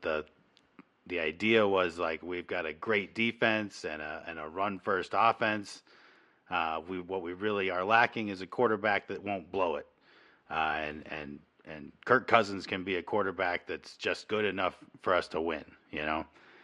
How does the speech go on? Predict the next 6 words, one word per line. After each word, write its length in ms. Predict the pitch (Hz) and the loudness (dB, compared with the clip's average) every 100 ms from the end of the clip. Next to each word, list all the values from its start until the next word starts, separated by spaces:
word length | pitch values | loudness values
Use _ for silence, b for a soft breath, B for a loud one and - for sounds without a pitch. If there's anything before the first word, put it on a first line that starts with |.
| b b b b | b b b b
Um, 400 | - 87 87 85 87 | 0 2 2 -2 -2
but 160 | 98 | -2
since 300 | - 180 190 | 2 2 2
then, 400 | - 90 85 80 - | 0 0 0 -8 -6
the, 240 | 95 90 78 | -2 -2 -2
the, 280 | 95 85 | -2 -2